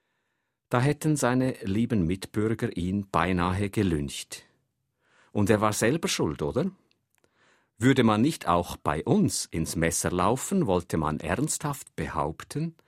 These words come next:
Gott bevorzugt die Ausländer. Das aber hat er gesagt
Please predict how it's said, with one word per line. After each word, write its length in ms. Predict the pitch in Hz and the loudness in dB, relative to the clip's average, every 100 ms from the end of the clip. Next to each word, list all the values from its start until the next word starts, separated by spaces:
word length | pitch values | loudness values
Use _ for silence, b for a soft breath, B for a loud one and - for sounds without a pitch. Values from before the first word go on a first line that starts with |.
| b b b b | b b b b
Gott 400 | 110 127 - - - | 0 0 -4 -10 -2
bevorzugt 1040 | 147 - 78 87 - - 127 - - - | -2 -2 -2 -4 -4 -2 -2 -2 -12 -6
die 180 | 135 147 - | -2 -2 2
Ausländer. 720 | 202 202 - 95 78 65 71 - _ _ _ _ _ _ - | 2 4 2 0 -2 -4 -8 -14 _ _ _ _ _ _ -6
Das 200 | 80 90 | -6 -4
aber 220 | 92 117 | -6 -4
hat 180 | 127 - | -6 -6
er 60 | 127 | -4
gesagt 640 | 131 147 123 - - - | -2 -2 -2 -4 -18 -20